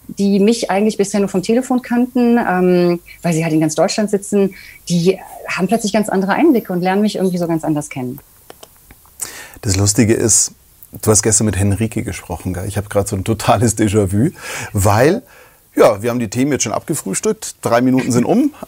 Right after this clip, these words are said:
Speaker 2: Ähm, die Sachen, die ich <laughs> unbedingt mit dir besprechen wollte, hätten wir hiermit auch geklärt. Das ist auch sehr schön.
Speaker 1: Ich bin halt Journalistin
Speaker 2: Ähm,
Speaker 1: und beim
Speaker 2: ja.
Speaker 1: Fernsehen, ich kann nur, ich kann nur eins dreißig, weißt du?
Speaker 2: <laughs> Super,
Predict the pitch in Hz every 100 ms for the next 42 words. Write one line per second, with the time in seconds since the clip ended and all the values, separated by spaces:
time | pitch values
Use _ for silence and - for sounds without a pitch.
0 | - 131 131 131 120 131 135 147 135 135
1 | 131 - - - 554 185 - - 185 151
2 | 120 120 117 113 127 123 127 117 120 -
3 | 113 107 110 - 101 123 104 120 156 214
4 | - - - - 135 123 117 - 123 247
5 | 247 240 269 285 277 240 220 - 226 185
6 | 185 202 - 208 220 190 202 - 226 208
7 | 190 214 233 190 208 185 196 233 156 156
8 | 151 196 - 254 113 262 277 - 135 -
9 | - - 403 -